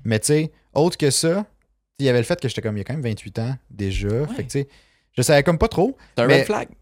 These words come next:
Speaker 1: mais depuis Piastri, <laughs> Lawson, c'est le, le, le deuxième pilote que je suis comme, je le vois vraiment en Formule un. Genre,
Speaker 2: Ouais.
Speaker 1: il a sa place, là.
Speaker 2: Ouais, ouais, ouais.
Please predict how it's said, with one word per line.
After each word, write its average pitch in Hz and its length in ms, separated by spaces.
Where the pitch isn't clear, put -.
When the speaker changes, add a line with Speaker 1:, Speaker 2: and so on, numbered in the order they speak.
Speaker 1:
mais 139 180
depuis 170 320
Piastri, 190 480
<laughs> - 20
Lawson, 165 360
c'est 151 160
le, 117 360
le, 107 380
le 110 140
deuxième 139 320
pilote 156 240
que 117 80
je - 40
suis - 80
comme, 113 220
je 104 100
le 107 80
vois 104 180
vraiment 110 260
en 104 60
Formule 98 260
un. 90 120
Genre, 90 180
Speaker 2:
Ouais. 156 140
Speaker 1:
il 147 40
a 208 40
sa 107 160
place, 95 320
là. 95 80
Speaker 2:
Ouais, 160 80
ouais, 160 320
ouais. 139 80